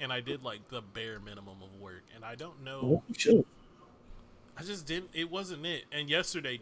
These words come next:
Speaker 1: definitely was not it. Like, I wanted to walk out all day. Just go for a walk. I didn't even wanna be home. Just go for a walk, and I couldn't 'cause I was working. I mean,
Speaker 2: Why don't
Speaker 1: I'm
Speaker 2: you just take
Speaker 1: complaining about working from home, but still.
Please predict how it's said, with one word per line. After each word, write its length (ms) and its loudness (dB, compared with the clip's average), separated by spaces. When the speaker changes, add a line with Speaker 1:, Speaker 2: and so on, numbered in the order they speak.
Speaker 1:
definitely 600 -2
was 380 -4
not 220 -6
it. 180 -10
Like, 160 -16
I 80 -2
wanted 320 -8
to 60 -8
walk 440 -2
out 200 -4
all 320 -4
day. 320 -6
Just 220 -8
go 200 0
for 220 -6
a 40 -6
walk. 300 -2
I 80 -6
didn't 100 -6
even 140 -6
wanna 180 -6
be 140 -8
home. 400 -6
Just 220 -10
go 220 -4
for 220 -10
a 60 -8
walk, 320 -4
and 80 -14
I 80 -12
couldn't 340 -12
'cause 140 -16
I 60 -8
was 160 -10
working. 320 -14
I 100 8
mean, 80 6
Speaker 2:
Why 60 12
don't 100 12
Speaker 1:
I'm 60 12
Speaker 2:
you 60 12
just 80 10
take 80 12
Speaker 1:
complaining 340 6
about 300 2
working 280 -2
from 160 -10
home, 340 0
but 200 -10
still. 400 -6